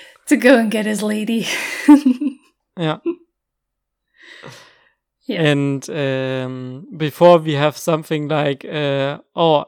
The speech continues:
Speaker 2: uh, this morning we were doomed, but then the dragons came and it was great,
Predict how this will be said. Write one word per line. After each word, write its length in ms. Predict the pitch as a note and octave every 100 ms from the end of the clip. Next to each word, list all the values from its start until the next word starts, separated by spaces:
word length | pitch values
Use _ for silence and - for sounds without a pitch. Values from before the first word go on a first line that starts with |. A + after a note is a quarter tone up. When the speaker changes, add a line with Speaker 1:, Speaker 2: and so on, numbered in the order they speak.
| _ -
Speaker 2:
uh, 160 | F3 C#3+
this 260 | D3 C3+
morning 320 | D#3 D#3 D#3+ C#3+
we 140 | D3+
were 140 | C#3
doomed, 500 | B2+ D#3+ F#3 G#3+ - - _ _ -
but 140 | D#3
then 200 | D#3+ D#3
the 80 | C#3
dragons 440 | - E3+ F3 F3
came 320 | - F3 F3+ A3
and 160 | E3
it 100 | C#3 C3+
was 180 | C#3
great, 400 | - E3 G3+ -